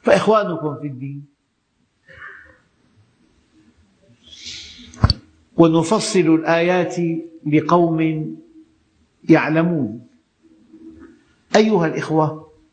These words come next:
لذلك هناك أخوة النسب، الأخ النسبي،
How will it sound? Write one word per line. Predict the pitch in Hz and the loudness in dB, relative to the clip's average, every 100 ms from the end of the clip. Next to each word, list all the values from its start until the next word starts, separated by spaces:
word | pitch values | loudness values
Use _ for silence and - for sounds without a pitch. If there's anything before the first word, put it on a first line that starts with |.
| _ _ _ _ _ _ _ _ _ _ _ _ _ _ _ _ _ _ _ _ _ _ _ _ _ - - - - - - - - | _ _ _ _ _ _ _ _ _ _ _ _ _ _ _ _ _ _ _ _ _ _ _ _ _ -20 -20 -20 -20 -20 -20 -20 0
لذلك | 156 165 226 208 196 - - - - _ - _ _ _ _ _ | 2 4 2 0 -2 -4 -12 -16 -20 _ -20 _ _ _ _ _
هناك | 160 180 214 | 2 2 0
أخوة | 196 - - 202 180 - 156 | -4 -6 2 2 2 -2 -4
النسب، | 147 151 - 95 - _ _ _ _ _ _ _ _ _ _ _ _ _ _ _ _ _ _ _ _ - | -4 -6 -8 -12 -16 _ _ _ _ _ _ _ _ _ _ _ _ _ _ _ _ _ _ _ _ 0
الأخ | 151 190 - | 2 2 0
النسبي، | 175 156 170 139 113 104 | 0 0 0 -2 -6 -6